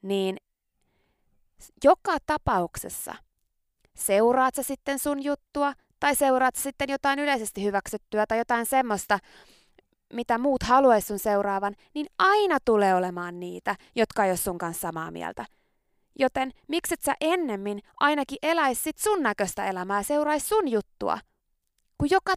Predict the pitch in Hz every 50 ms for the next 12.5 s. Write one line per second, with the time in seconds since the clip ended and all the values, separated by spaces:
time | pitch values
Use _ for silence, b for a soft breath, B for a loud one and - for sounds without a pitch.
0 | - - 403 392 - - 381 370 359 339 - - - - 285 240 214 - - -
1 | - 208 180 165 - _ _ _ _ _ _ _ _ _ _ - 370 359 - -
2 | 359 349 311 - 349 330 302 - 359 320 254 - - _ _ _ _ - 320 -
3 | - 330 349 359 359 359 339 339 311 294 277 262 240 233 - 220 208 - - -
4 | 202 196 - - 180 - _ - - 175 170 - - - - - - - - -
5 | _ _ _ _ _ _ _ _ _ _ _ _ _ _ _ - 220 254 320 359
6 | 339 285 - 269 285 302 294 240 208 - - 214 196 - - 240 262 285 277 240
7 | - 175 175 175 175 180 - - - - _ _ _ _ _ _ _ _ _ _
8 | _ _ _ _ _ _ _ _ _ _ _ _ _ _ _ - - - 277 311
9 | 330 285 - 233 202 202 196 180 - - 208 185 185 190 196 208 - - 226 226
10 | 262 370 427 349 226 196 - - 196 180 175 - 160 185 190 190 185 - _ -
11 | 202 190 190 196 202 226 226 233 226 - 339 320 285 254 247 226 202 - 262 254
12 | 247 262 269 294 - 320 285 - 320